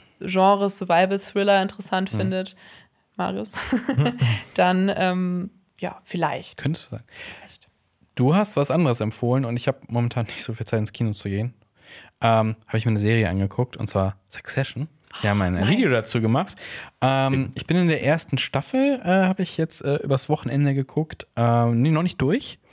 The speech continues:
Speaker 1: Okay.
Speaker 2: Äh, ich glaub, äh, sechs, sieben Folgen hab ich geguckt.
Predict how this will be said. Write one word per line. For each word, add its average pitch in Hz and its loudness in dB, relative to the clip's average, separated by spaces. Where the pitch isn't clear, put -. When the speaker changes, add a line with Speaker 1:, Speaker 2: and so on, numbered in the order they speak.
Speaker 1:
Okay. 214 -2
Speaker 2:
Äh, 120 -2
ich - -14
glaub, - -6
äh, 104 0
sechs, - -12
sieben 120 -6
Folgen 120 -4
hab 113 0
ich - -10
geguckt. - -6